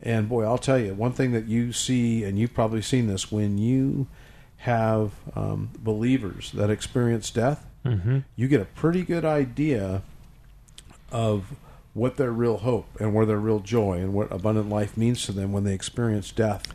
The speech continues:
Speaker 1: through their
Speaker 2: Well,
Speaker 1: family.
Speaker 2: I know, you know, as a pastor, and
Speaker 1: Yeah.
Speaker 2: you know this, there have been times where you are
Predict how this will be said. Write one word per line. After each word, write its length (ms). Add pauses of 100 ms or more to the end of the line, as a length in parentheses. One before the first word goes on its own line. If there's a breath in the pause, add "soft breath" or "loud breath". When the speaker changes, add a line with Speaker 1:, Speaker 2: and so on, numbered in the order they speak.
(160 loud breath)
Speaker 1:
through 120
their 100
Speaker 2:
Well, 140
Speaker 1:
family. 260
Speaker 2:
I 40
know, 200
you 160
know, 240
as 220
a 40
pastor, 420
and 160
Speaker 1:
Yeah. 60
Speaker 2:
you 60
know 200
this, 240
there 180
have 100
been 160
times 480
where 140
you 320
are 180